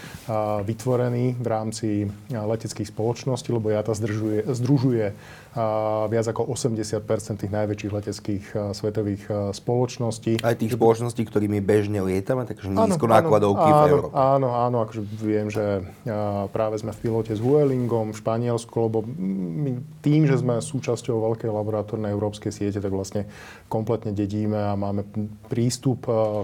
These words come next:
Speaker 1: k tomu takzvanému cestovateľskému know-how, to znamená, ako náhle to bude odcertifikované a úspešne odskúšané práve v tomto pilotnom projekte, tak okamžite,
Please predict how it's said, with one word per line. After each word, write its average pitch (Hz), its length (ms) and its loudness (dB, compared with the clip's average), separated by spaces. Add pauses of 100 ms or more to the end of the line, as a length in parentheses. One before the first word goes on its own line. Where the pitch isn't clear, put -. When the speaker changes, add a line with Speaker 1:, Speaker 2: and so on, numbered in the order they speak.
Speaker 1:
k - 160 -4
tomu 101 320 -2 (320)
takzvanému 101 440 -4
cestovateľskému 107 880 -2
know-how, 104 460 2
to 135 120 -8
znamená, 104 360 -2
ako 101 160 -8
náhle 101 240 -4
to 104 200 -8
bude 101 280 -2 (400)
odcertifikované 120 880 -2
a 120 180 -2
úspešne 151 640 2
odskúšané 110 640 -4
práve 110 340 0
v - 120 -18
tomto 101 160 -4
pilotnom 101 480 -2
projekte, 98 440 -4
tak - 240 -12
okamžite, 95 720 -8